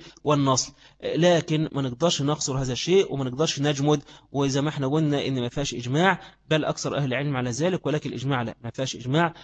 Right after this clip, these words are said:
كما نقلنا لكم. طيب، يبقى الآن المسابقات اللي بيجريها إخواننا في ال-، في ال-، في ال-،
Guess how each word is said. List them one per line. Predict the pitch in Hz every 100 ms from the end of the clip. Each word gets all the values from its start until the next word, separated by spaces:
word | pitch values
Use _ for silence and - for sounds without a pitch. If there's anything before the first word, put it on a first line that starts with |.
| - -
كما | 147 160 -
نقلنا | 135 - 151 135
لكم. | 120 113 113 - - _ _
طيب، | 185 240 220 202 165
يبقى | 180 151 165
الآن | - 196 196 160 156
المسابقات | 160 156 156 147 147 220 226
اللي | 202 156
بيجريها | 147 139 147 156 123
إخواننا | 135 147 143 139 139 139
في | - 160
ال-، | 135
في | -
ال-، | 135
في | -
ال-، | 139 123 127